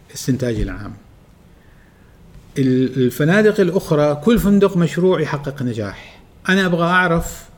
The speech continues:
إن الحسنات يذهبن السيئات أو العكس، إن الخسائر يذهبن بالأرباح. لأنه بالتالي هل هذا خارج إطار كورونا؟ أنا عندي م-، مشاريع تحقق أرباح، ولكن لأن مشاريع أخرى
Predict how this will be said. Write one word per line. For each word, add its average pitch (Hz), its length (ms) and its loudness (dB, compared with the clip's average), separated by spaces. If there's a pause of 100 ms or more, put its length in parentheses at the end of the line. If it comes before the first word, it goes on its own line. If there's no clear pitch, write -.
(200)
إن 156 220 2
الحسنات 151 680 -2
يذهبن 143 480 0
السيئات 123 640 -2
أو 135 200 0
العكس، 170 560 -2 (240)
إن 151 120 4
الخسائر 175 680 0
يذهبن 180 680 2
بالأرباح. 160 760 0 (880)
لأنه 160 640 2
بالتالي 196 720 0 (1000)
هل 170 380 4 (1120)
هذا 160 260 4
خارج 180 360 2
إطار 151 240 0
كورونا؟ 123 640 -2
أنا 165 120 4
عندي 160 560 0
م-، 123 1000 -6
مشاريع 139 500 0
تحقق 143 460 -8
أرباح، 131 460 -6
ولكن 156 420 2
لأن 190 500 2
مشاريع 165 540 2
أخرى 117 460 -4